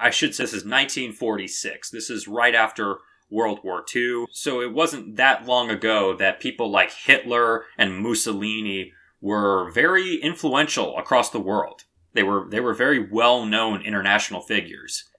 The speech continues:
And amo-, among the various nationalists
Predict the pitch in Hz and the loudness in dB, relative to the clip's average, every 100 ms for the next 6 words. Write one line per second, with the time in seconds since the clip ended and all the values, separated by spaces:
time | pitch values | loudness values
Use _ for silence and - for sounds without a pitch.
0 | - 101 101 98 95 95 107 120 117 110 | 0 2 4 2 -2 -10 -10 -8 -6 -6
1 | 123 147 147 131 107 _ _ _ - 113 | -6 -6 -8 -14 -16 _ _ _ -12 -8
2 | 107 104 98 98 107 _ 101 117 123 117 | -6 -6 -8 -10 -20 _ -4 0 2 2
3 | 107 - 95 104 113 - 104 92 90 - | 0 -4 -6 0 0 0 -6 -4 -4 -6
4 | - - | -8 -12